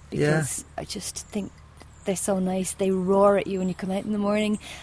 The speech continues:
Speaker 2: and they roar at people when they come up the driveway, and they're better than a doorbell. And
Speaker 1: Yeah, yeah.
Speaker 2: they're m-, eating all the weeds and happy out, so.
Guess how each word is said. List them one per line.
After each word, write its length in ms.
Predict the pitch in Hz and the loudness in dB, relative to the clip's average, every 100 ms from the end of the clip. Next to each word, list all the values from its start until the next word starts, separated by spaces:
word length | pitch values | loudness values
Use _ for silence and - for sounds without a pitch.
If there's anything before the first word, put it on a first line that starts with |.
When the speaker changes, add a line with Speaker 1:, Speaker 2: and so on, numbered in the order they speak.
| - | -2
Speaker 2:
and 140 | 196 | 2
they 100 | 185 | 4
roar 420 | 185 196 196 190 | 4 6 8 8
at 140 | 190 - | 4 0
people 280 | 202 185 | -2 0
when 100 | 185 | -2
they 80 | 180 | -2
come 200 | 175 196 | -2 -4
up 120 | 170 - | -4 -8
the 60 | |
driveway, 460 | 165 165 180 180 170 | -2 2 2 0 -2
and 80 | 165 | -2
they're 80 | 165 | 0
better 220 | 185 208 | 0 0
than 200 | 185 165 | -2 -4
a 40 | |
doorbell. 600 | 156 170 170 160 139 175 - - - - - - | -4 -2 -2 0 -2 -2 -10 -20 -18 -18 -20 -8
And 100 | - | 6
Speaker 1:
Yeah, 240 | 117 135 135 | 10 12 12
yeah. 60 | |
Speaker 2:
they're 320 | 135 123 - - - | 10 10 8 2 -4
m-, 200 | 220 247 - | 0 0 2
eating 300 | 247 - 240 | 0 4 6
all 120 | 214 | 6
the 120 | 196 | 4
weeds 380 | 190 196 190 - | 2 0 -2 -4
and 260 | 190 185 - - - | -4 -4 -8 -16 -12
happy 360 | 214 196 208 | -8 -6 -4
out, 280 | 190 185 - | -4 -4 -6
so. 240 | - - | -12 -12